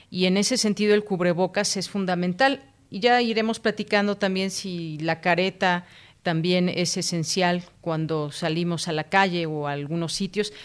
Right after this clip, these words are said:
Platícanos un poco sobre esto, qué es lo, de lo que tú has,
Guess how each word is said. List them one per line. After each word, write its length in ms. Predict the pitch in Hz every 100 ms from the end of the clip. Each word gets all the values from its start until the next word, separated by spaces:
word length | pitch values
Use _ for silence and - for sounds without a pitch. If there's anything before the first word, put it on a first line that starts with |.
| - - -
Platícanos 560 | 240 - - 370 320 277
un 80 |
poco 260 | 262 277 302
sobre 380 | - 208 185 202
esto, 280 | 208 - 175
qué 280 | 202 208
es 320 | 226 226 175 165
lo, 340 | 170 170 170
de 120 | 170
lo 120 | 170
que 100 | 175
tú 280 | 175 208 208
has, 400 | 196 196 - -